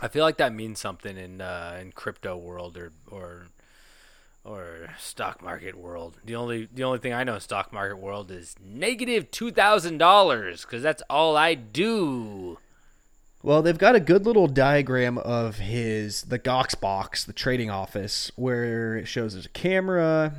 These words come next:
Speaker 2: there's a, uh, a wheel for him to run on with a wheel cam, uh, decision tunnel
Speaker 1: Mm.
Speaker 2: to buy,
Speaker 1: Oh.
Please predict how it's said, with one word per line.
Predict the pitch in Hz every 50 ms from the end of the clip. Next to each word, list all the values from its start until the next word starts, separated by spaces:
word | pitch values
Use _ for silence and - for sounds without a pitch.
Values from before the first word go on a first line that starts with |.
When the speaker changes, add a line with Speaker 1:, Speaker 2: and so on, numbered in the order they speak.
| 143 135 - - - - - -
Speaker 2:
there's | 117 113 113 110 107 107 104 110 113
a, | - - 110 107 104 101 101 101 98 101
uh, | 98 98 95 95 95 92 92 95 92 87 - -
a | - 117
wheel | 110 110 117 120 127 139 139 156 175
for | - - 196
him | 208
to | 208
run | 190 147 123 110 107
on | 104 107 107
with | 101 104 98 101
a |
wheel | 95 92 110 131 151 -
cam, | - - 98 92 92 90 101 113 - _ - _ _ - _ _ _ _ _ _ _ _ -
uh, | 107 107 104 104 104 101 98 98 101
decision | - - 110 - - - 139 156 151 147 185 196 190 151
tunnel | - - - 127 117 120 127 135 147 160 170 170 - - -
Speaker 1:
Mm. | 120 110 113 113 107 95
Speaker 2:
to | 90 110
buy, | 101 101 - 101 107 110 98 95 92 90 90 98 104
Speaker 1:
Oh. | 123 135 175 214 247 247 160 107 90 82 -